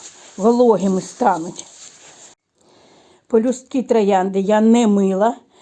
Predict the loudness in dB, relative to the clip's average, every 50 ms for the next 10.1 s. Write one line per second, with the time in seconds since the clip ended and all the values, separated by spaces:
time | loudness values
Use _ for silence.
0 | -20 -20 -20 -20 _ -6 -2 0 2 2 0 -2 -2 -2 -2 -2 0 -2 -4 -4
1 | -2 0 0 2 2 0 -2 -2 -4 -2 -2 -2 0 -2 -2 -4 -6 -12 _ _
2 | _ _ _ _ _ _ -8 -6 -4 0 2 2 4 4 4 4 2 0 -6 -14
3 | -14 -12 -12 -6 -2 -2 -2 -2 -4 -8 -16 -20 _ _ _ _ _ _ _ _
4 | _ _ _ _ _ _ _ _ _ -4 -2 -2 -2 -4 -6 -8 -8 -8 -6 -8
5 | -8 -10 -10 -14 -20 _ _ _ _ _ _ _ _ _ _ _ _ -20 -20 _
6 | -20 -10 -6 -6 -4 -4 -6 -6 -6 -4 -4 -2 -2 -2 -4 -2 -2 -4 -6 -6
7 | -8 -12 -12 -10 -6 -2 -2 -2 -2 -2 -6 -12 -10 -6 -4 -4 -4 -4 -4 -6
8 | -8 -8 -8 -8 -8 -10 -12 -14 _ -20 -20 -20 -20 -20 -20 -12 -8 -4 -2 0
9 | 0 0 0 0 -2 -2 -2 -2 0 -2 -2 -2 -2 -6 -6 -6 -4 -4 -4 -2
10 | -2 -4